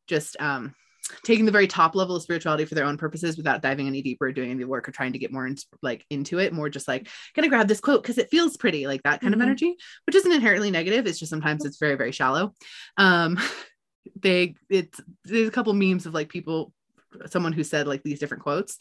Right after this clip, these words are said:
Speaker 1: Turns out he was a leader of a cult that ended up getting kicked out of the country because his cult, like, caused a bunch of problems and people died and they tried to poison the entire wa-,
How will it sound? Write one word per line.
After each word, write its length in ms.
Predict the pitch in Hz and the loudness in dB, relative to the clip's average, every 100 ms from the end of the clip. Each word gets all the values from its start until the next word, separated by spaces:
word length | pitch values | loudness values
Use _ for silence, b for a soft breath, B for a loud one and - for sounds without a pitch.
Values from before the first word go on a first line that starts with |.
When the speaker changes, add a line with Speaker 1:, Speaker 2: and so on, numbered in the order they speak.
| B B B B | B B B B
Speaker 1:
Turns 220 | - 311 | 4 6
out 120 | 349 285 | 6 6
he 100 | 294 | 6
was 140 | 277 | 6
a 60 | 202 | 2
leader 300 | 214 233 254 | 2 2 0
of 80 | 196 | 0
a 60 | |
cult 400 | 185 220 294 - - _ B B B - | -4 -2 -2 -4 -16 _ B B B 0
that 160 | 202 208 | 2 2
ended 160 | 220 | 2
up 140 | 220 214 | 2 4
getting 180 | 208 | 2
kicked 240 | 196 208 226 | 2 -2 2
out 140 | 214 | 2
of 80 | 202 | 2
the 60 | 175 | -2
country 440 | 196 220 285 285 | -2 -2 0 0
because 300 | 240 220 196 | 0 -2 -2
his 160 | 185 185 | -4 -4
cult, 320 | 196 185 - | -2 -2 0
like, 180 | 185 180 | -2 0
caused 320 | 175 170 180 | 0 0 0
a 60 | |
bunch 160 | 175 185 | -4 -4
of 80 | 170 | 0
problems 400 | 156 156 190 175 | 0 2 -2 -2
and 100 | 156 | -4
people 220 | 165 160 | -4 -2
died 260 | 151 143 156 | 0 0 0
and 60 | |
they 40 | 151 | -2
tried 200 | 156 151 | -2 -4
to 80 | |
poison 340 | - 151 156 156 | -4 -2 0 -2
the 100 | 147 | -4
entire 420 | 143 147 147 147 | -2 0 0 0
wa-, 200 | 151 | -4